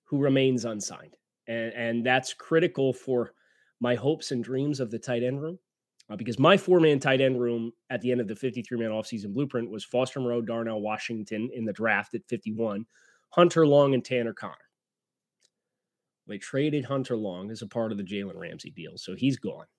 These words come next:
Uh, you only incurred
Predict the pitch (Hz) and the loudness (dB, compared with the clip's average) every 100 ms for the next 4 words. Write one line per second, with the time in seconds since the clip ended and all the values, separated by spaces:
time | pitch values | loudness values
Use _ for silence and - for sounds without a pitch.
0 | _ _ _ _ _ _ _ _ _ - | _ _ _ _ _ _ _ _ _ -20
1 | - 110 107 113 131 147 147 147 123 135 | -10 -4 2 4 6 8 6 4 2 0
2 | 131 | 0